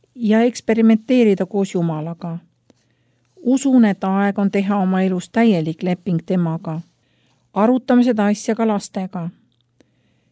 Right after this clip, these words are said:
Jumal suudab tagada kõik meie vajadused ka kolmesaja kilomeetri sügavusel džunglis.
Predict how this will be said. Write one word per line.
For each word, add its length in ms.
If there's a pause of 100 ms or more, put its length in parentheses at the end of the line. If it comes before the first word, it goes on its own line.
(140)
Jumal 320
suudab 320
tagada 320
kõik 380
meie 220
vajadused 680
ka 100
kolmesaja 640
kilomeetri 600
sügavusel 640
džunglis. 800